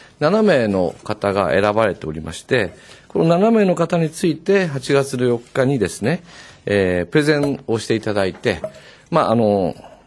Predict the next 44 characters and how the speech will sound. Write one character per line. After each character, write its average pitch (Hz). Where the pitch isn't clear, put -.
え 87
ー、 -
参 123
加 123
し -
て 123
い 110
た 110
だ 107
い 104
た 104
聴 110
衆 104
と、 131
そ -
し -
て 110
審 127
査 117
員 82
と、 90
え 127
ー、 135
す 127
で 196
に 117
今、 110
ウ 95
ェ 160
ブ 156
上 156
で 151
も 101
で 78
す -
ね、 85
え 80
ー、 -
し-、 -
あ 78
の、 65
投 147
票 127
を -